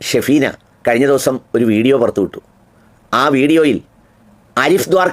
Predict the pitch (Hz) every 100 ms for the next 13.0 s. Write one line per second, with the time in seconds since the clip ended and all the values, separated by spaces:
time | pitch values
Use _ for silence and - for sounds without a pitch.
0 | 147 135 143 135 135 113 110 117 92 101
1 | _ - 104 98 85 - _ _ _ _
2 | _ _ - 123 139 170 175 175 175 160
3 | 156 160 - _ _ _ - 123 123 -
4 | 143 143 156 156 - 131 147 143 143 139
5 | 139 135 127 113 123 113 117 104 107 -
6 | 82 - _ _ _ - 113 120 127 123
7 | - _ _ _ 127 131 147 147 147 143
8 | 127 127 120 117 95 110 - 117 123 -
9 | 98 - - _ _ _ _ - 139 156
10 | 151 104 - _ _ _ _ - 139 170
11 | - 127 92 - _ _ - 123 143 127
12 | 143 - _ _ _ - 120 131 135 135